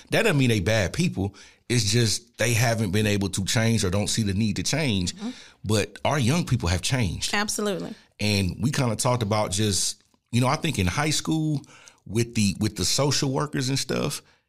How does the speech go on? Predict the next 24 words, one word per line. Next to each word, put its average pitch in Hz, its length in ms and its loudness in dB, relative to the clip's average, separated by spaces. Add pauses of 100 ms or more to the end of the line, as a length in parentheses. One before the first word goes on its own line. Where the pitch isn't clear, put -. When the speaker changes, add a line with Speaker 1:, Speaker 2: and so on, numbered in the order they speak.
(420)
Speaker 1:
like, 104 260 -2
you, 123 80 -2
we 131 180 -2
got 90 200 -2
I 110 220 0
E 107 80 -2
Ps, 107 340 0
we 117 80 0
got 87 160 0
Speaker 2:
Mm-hmm. 90 220 0
Speaker 1:
everything. 233 360 -2 (360)
In 101 180 0
college, 202 480 0
I 135 80 -6
think 117 240 0
once 120 140 2
they 131 120 -2
feel 123 160 -4
like 104 160 -2
you 120 60 0
get 123 160 0
to - 80 -2
that 120 180 0
point, - 400 -4